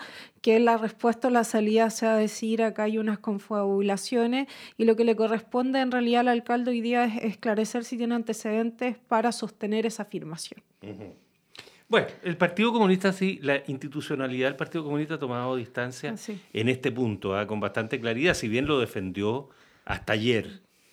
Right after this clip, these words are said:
Speaker 2: con, con mucha fuerza, ya, ya con esta declaración ha, ha habido tres al menos, eh, la ministra Vallejos, que dijo: "No tenemos por qué hacernos cargo de este cuento", lo hizo Iracy Haslet.
Speaker 1: Sí. Y
Speaker 2: Pero,
Speaker 1: Bárbara Figueroa
Speaker 2: ¿y qué es
Speaker 1: también.
Speaker 2: lo más importante? Yo diría, porque es lo orgánico, ¿no?
Speaker 1: Sí.
Speaker 2: Bárbara Figueroa dice: "Esta es una declaración de un alcalde, no la de,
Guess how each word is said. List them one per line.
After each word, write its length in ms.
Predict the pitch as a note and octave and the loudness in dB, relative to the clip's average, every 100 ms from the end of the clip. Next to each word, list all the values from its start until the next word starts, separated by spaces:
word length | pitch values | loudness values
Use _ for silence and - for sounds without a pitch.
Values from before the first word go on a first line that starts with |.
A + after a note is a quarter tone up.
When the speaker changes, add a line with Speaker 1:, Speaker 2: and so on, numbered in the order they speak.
| _ _ _ - | _ _ _ -8
Speaker 2:
con, 260 | G#2 F#2+ F2+ | -4 -4 -4
con 200 | F#2 F#2 | -4 0
mucha 340 | C#3 G3 F3 | 2 2 -2
fuerza, 580 | - A#2+ G#2 - F#3 F#3 - _ _ | -2 -2 -2 -6 -6 -6 -16 _ _
ya, 380 | G#2 G#2+ A2 A2 | -6 -2 -2 -2
ya 180 | G#2+ A2+ | -4 -4
con 160 | A#2 A2 | -4 -6
esta 200 | G#2+ A#2+ | -6 -8
declaración 460 | G#2+ G#2 F#2+ A#2+ A2+ | -6 -8 -8 -8 -6
ha, 240 | A2 - | -6 -6
ha 40 | |
habido 280 | G#2+ A2+ A#2 | -4 -2 -2
tres 240 | B2 C#3+ A#2+ | 0 0 0
al 120 | G2+ | -2
menos, 420 | G2+ G#2 A2 A#2 - - - _ | -4 -4 -4 -6 -10 -20 -20 _
eh, 280 | - F#2+ G2+ F#2+ | -10 -8 -10 -10
la 300 | G2 F#2 F2 | -6 -6 -6
ministra 440 | F2+ G2 G#2+ B2 | -6 -6 -4 -2
Vallejos, 480 | A2+ B2+ D#3+ - D#3+ | 0 2 2 0 -4
que 120 | - | -4
dijo: 540 | A#2 A2 A2+ G#2+ G2+ G2 | -6 -4 -4 -4 -4 -4
"No 100 | G2+ | -6
tenemos 280 | G2 G#2 G2+ | -6 -6 -6
por 120 | G2+ | -10
qué 120 | G2 | -10
hacernos 300 | G2+ G#2 G#2 | -8 -8 -8
cargo 320 | - G#2+ G2+ | -6 -4 -4
de 40 | G#2 | -6
este 160 | G2+ | -6
cuento", 340 | A2+ C3 B2+ D#3 | -6 -6 -6 -6
lo 160 | A2+ | -2
hizo 220 | B2+ B2+ C#3 | -2 -4 -6
Iracy 340 | A#2 - A#2+ C3 | -6 -8 -8 -4
Haslet. 480 | B2+ - C#3+ D3 | -4 -6 -12 -12
Speaker 1:
Sí. 180 | - - F#3+ E3 - - - | -16 -14 -14 -16 -20 -20 -6
Y 60 | G#3 | 0
Speaker 2:
Pero, 220 | D3+ D#3+ | 2 2
Speaker 1:
Bárbara 280 | G#3+ G#3 G3+ | -4 -6 -8
Figueroa 440 | - G#3 G#3+ A3 | -10 -8 -6 -4
Speaker 2:
¿y 20 | |
qué 60 | A3+ | 0
es 60 | |
Speaker 1:
también. 180 | A3+ G#3 | 4 6
Speaker 2:
lo 80 | F#3 | 6
más 120 | E3+ | 6
importante? 560 | E3 E3+ D#3+ D#3+ D#3 E3+ | 2 0 0 0 0 2
Yo 120 | D3 | 2
diría, 200 | C#3+ D3+ | 2 2
porque 200 | D3 C#3 | 0 0
es 40 | |
lo 100 | C3+ | 2
orgánico, 520 | B2+ D3+ D3 G#2 - F#2+ | 2 4 2 0 -2 -2
¿no? 80 | |
Speaker 1:
Sí. 80 | A2 | 0
Speaker 2:
Bárbara 260 | A#2+ A#2+ A#2+ | 0 0 -2
Figueroa 440 | B2+ A#2 A#2 B2 | -4 -2 0 0
dice: 220 | B2 A#2+ B2 | 0 -2 -4
"Esta 120 | C3 | -2
es 40 | |
una 120 | A#2+ | -2
declaración 500 | A#2 G#2+ A2 A2 B2+ A#2+ | -2 -2 -4 -4 -6 -4
de 40 | |
un 80 | A2 | -4
alcalde, 560 | G#2 - C#3+ D#3 D#3+ | -4 2 2 2 -2
no 160 | D3+ B2+ | -2 0
la 120 | C3+ | 0
de, 100 | B2+ | 0